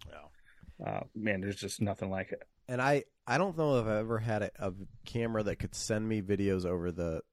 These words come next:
Speaker 3: airwaves. Um, maybe. I know they're out there, right? But the first one I got, uh,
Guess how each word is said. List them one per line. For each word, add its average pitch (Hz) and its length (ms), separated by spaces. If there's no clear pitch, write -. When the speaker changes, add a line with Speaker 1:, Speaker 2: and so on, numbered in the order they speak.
Speaker 3:
airwaves. 80 640
Um, 87 560
maybe. 110 420
I 104 60
know 120 140
they're 127 180
out 104 180
there, 90 380
right? 95 280
But 98 340
the 101 80
first 143 280
one 127 80
I 120 100
got, 98 320
uh, 92 540